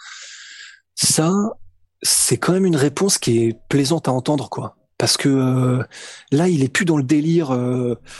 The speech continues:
chercher de nouveaux noms, le trash talk, le machin. Vraiment, clairement,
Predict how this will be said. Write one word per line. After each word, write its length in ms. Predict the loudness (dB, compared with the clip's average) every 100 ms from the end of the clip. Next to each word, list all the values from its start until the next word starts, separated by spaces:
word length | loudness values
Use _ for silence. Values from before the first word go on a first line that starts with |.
| -18 -18 -12 -4
chercher 380 | 0 0 0
de 80 | 2
nouveaux 280 | 2 2 2
noms, 240 | 4 4
le 120 | 2 0
trash 240 | -2 0
talk, 180 | 0 2
le 60 |
machin. 380 | 0 2 0 -2 -6
Vraiment, 400 | -2 0 0 -4 _ -8
clairement, 480 | -2 -2 0 -2